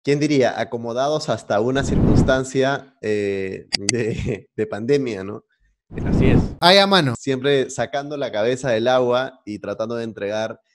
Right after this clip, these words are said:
Speaker 1: eh, el mejor contenido. Y hablando de buenas entregas, mi querido
Speaker 2: Por
Speaker 1: Goles,
Speaker 2: favor.
Speaker 1: tú sabes que en estas circunstancias hay gente que necesita, eh, trabajar y de repente necesita complementos tecnológicos.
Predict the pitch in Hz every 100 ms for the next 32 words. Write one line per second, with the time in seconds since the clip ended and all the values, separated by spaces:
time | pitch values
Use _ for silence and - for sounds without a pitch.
0 | _ _ _ - 110 101 98 113 101 104
1 | 120 123 110 113 113 107 120 143 214 220
2 | 165 120 147 160 139 104 120 110 104 120
3 | 101 98 107 104 101 90 104 127 101 95
4 | _ _ _ _ _ _ 156 180 170 -
5 | 135 127 135 147 117 104 104 - 127 120
6 | 127 120 123 - 113 - 120 117 117 117
7 | 101 98 95 117 104 107 101 95 90 _
8 | _ _ _ _ _ 107 104 95 107 107
9 | 110 151 147 - 117 110 110 127 127 123
10 | 113 110 135 135 127 107 107 123 127 120
11 | 107 113 135 107 82 85 _